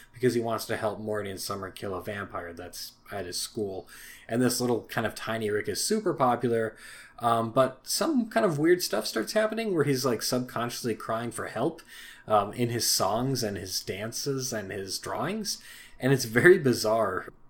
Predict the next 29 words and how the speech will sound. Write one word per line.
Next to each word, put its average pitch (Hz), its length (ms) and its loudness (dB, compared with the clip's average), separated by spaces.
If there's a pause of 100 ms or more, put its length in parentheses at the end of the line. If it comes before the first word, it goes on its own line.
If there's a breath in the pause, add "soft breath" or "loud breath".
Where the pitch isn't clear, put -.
and 110 360 -4
no 123 160 4
one 151 120 2
really 120 200 4
seems 120 300 0
to 90 100 -6
notice 107 400 -4
except 120 280 -8
for 95 120 -6
Summer, 123 360 -6
I 269 80 -6
think. - 360 -10 (160)
But 127 120 0
basically, 175 540 2 (180 loud breath)
that 180 220 4
keeps - 320 2 (300)
kind 156 180 2
of 131 120 0
going 139 260 2
on. 139 180 0
That's 143 260 2
the 127 100 0
one 123 180 2
storyline. 110 500 0
As 120 300 0
usual, 113 400 0
there's 104 240 0
two - 160 2
storylines. 101 720 -2